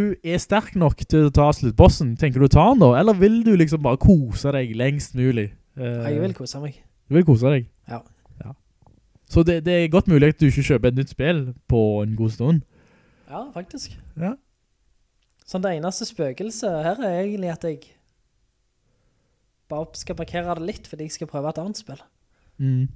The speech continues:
Speaker 1: Hva spill hadde det vært da?
Speaker 2: Nei, det kan jo være hva som helst. Jeg er lett å, for å bli hypet på noe.
Speaker 1: Mm. <laughs> Ja. Du er en hype man.
Speaker 2: Ja, jeg blir fort gira.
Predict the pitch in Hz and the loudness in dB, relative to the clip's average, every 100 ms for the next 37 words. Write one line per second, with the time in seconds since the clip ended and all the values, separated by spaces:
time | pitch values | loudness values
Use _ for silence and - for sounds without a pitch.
0 | _ _ _ _ _ _ _ _ _ _ | _ _ _ _ _ _ _ _ _ _
1 | _ _ _ _ _ _ 135 131 143 190 | _ _ _ _ _ _ -12 -10 -8 -6
2 | 175 139 190 202 - 120 _ _ _ _ | -6 -4 -4 -4 -6 -12 _ _ _ _
3 | _ _ - 113 147 220 175 135 135 135 | _ _ -20 -14 -6 -4 -4 -6 -10 -14
4 | 139 175 - 160 143 139 147 - 180 147 | -12 -12 -12 -14 -14 -14 -14 -10 -10 -10
5 | 135 135 - 143 131 123 120 123 135 151 | -14 -16 -16 -16 -16 -16 -16 -16 -10 -8
6 | 147 127 175 190 170 143 170 170 185 - | -8 -8 -10 -8 -6 -2 0 4 6 6
7 | 180 135 202 151 180 165 165 - _ _ | 4 0 -2 -2 -4 -6 -8 -10 _ _
8 | _ _ - _ 151 160 190 254 202 120 | _ _ -20 _ -6 -4 -4 -4 -4 -4
9 | - _ - 120 143 160 156 190 - 147 | -10 _ -20 -8 -6 -4 -6 -8 -10 -8
10 | 175 | -10